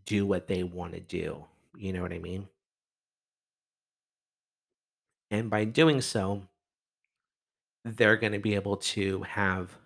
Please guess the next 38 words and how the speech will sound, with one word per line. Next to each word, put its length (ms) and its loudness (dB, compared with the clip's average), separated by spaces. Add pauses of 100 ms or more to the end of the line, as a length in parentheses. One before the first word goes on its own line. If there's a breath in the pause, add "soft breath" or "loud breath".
(220)
'cause 160 2
I 120 8
think 420 -4
the 80 -2
Young 260 0
Bucks 280 2
can 160 0
have 240 -2
a, 80 -6 (720 soft breath)
um, 220 -2
they 160 4
have 280 0
a 60 -2
couple 340 -2
years 640 -2
left 560 -6
where 140 4
they 160 0
can 180 -8
still 480 0
be 460 -6 (760)
a 260 0
great 380 -4
tag 360 -6
team, 320 -12 (200)
and 220 -4
by 400 -2
that, 240 2
I 100 -6
mean 240 -4
they 140 -2
can 180 -12
face 400 -4
the 100 -8
Usos, 480 -6
they 120 -6
can 180 -14
face 560 -2